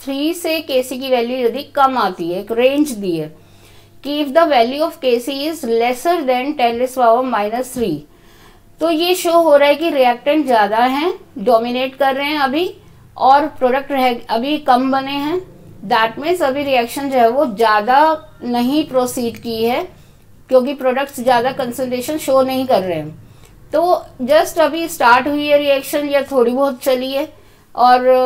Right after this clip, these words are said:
अभी reactants की concentration जो है वो बहुत ज़्यादा है और product की concentration बहुत कम है। तो एक approximation हमें idea मिल जाएगा केसी की value से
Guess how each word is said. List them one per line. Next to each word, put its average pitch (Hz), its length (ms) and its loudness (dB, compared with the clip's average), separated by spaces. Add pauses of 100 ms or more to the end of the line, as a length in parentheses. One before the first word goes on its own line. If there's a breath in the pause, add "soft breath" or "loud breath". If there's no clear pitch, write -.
(400)
अभी 277 320 -2
reactants 262 580 -2
की 285 100 -8
concentration 254 720 -4
जो 240 80 -2
है 240 100 0
वो 294 80 0
बहुत 262 360 -2
ज़्यादा 202 300 0
है 262 320 0 (100)
और 226 140 0
product 247 340 -4
की 269 100 -4
concentration 233 600 -4
बहुत 262 320 0 (140)
कम 208 240 -2
है। - 280 -12 (300 loud breath)
तो 320 140 -6
एक 339 180 -2
approximation 302 840 0
हमें 294 220 -2
idea 262 420 0
मिल 254 200 -4
जाएगा 214 400 0
केसी 254 420 -8
की 254 180 -6
value 220 320 -2
से 294 300 -6